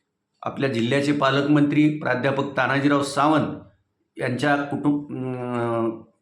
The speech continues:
यांचा असणाऱ्या भैरवनाथ शुगर वर्क्सनं हा कारखाना चालवायला घेतला आहे. एक, अं, गे-, या बावीस, तेवीस चोवीसचा गळीत हंगामही यशस्वीरित्या या कारखान्यानं पार पडला.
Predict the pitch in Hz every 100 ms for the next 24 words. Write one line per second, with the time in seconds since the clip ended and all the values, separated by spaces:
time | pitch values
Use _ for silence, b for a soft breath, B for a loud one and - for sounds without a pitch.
0 | _ _ _ - _ _ - 139 131 147
1 | 135 156 143 139 131 127 135 147 156 -
2 | 156 147 143 135 135 131 113 95 - _
3 | - 123 107 98 107 117 110 101 101 101
4 | 98 92 90 82 76 - _ b b b
5 | b _ _ _ _ _ - 110 - 127
6 | - - - 120 113 110 113 110 - 113
7 | 127 127 - _ _ _ _ _ _ _
8 | _ _ - 127 127 113 120 127 143 143
9 | - - - 113 151 147 143 - 180 180
10 | - 160 110 98 - - 117 151 143 139
11 | 135 151 160 147 127 - - - 127 127
12 | 156 196 196 151 156 127 123 131 117 113
13 | 120 120 110 120 131 123 104 87